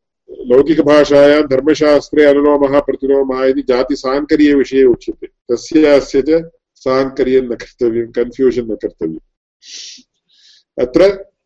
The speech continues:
एकं दलं स्वीकृत्य प्रथमं निधाय इ-, अन्यत्र, अन्यत्र दोषवशात् इतरदलानां योजनम् इति एकः क्रमः। सर्वाण्यपि दलानि प्रथममेव उच्यन्ते।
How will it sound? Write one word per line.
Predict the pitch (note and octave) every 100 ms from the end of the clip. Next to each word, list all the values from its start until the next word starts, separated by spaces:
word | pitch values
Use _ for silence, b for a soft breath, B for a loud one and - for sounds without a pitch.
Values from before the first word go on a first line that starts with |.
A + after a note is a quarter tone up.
| -
एकं | A2 D3+ E3+ E3
दलं | D3+ D#3 D3+
स्वीकृत्य | - D3 C#3+ B2+ C#3+ C3+ B2+ A#2+
प्रथमं | B2 _ - A#2+ C#3+ D3+ D3+
निधाय | C#3+ B2 A#2+ B2 E3+ - _ _ _ _ _ -
इ-, | D3 F#3 _ _ -
अन्यत्र, | C#3 D#3 F3 F3 E3 D#3
अन्यत्र | D#3 D3+ D3+
दोषवशात् | C#3 C#3+ C#3+ C#3+ C#3 C3+ C3 B2+
इतरदलानां | D3+ C#3 C#3+ D3 C#3+ C#3 C3+ C3+ C3+ C3 B2
योजनम् | A#2+ A#2 A#2+ A#2 A#2 A#2
इति | A#2+ F3 C#3
एकः | B2 A#2 G#2+
क्रमः। | G#2+ - F#2 F2+ B2+ _ _ _ _ _ _ _ _ _ _ _ _
सर्वाण्यपि | B2 B2+ E3 F3 F3 E3
दलानि | D#3+ D#3+ D#3 F3
प्रथममेव | D#3 C3+ D3+ D#3 D#3+ D#3+
उच्यन्ते। | C#3 C3 B2+ A2 C3+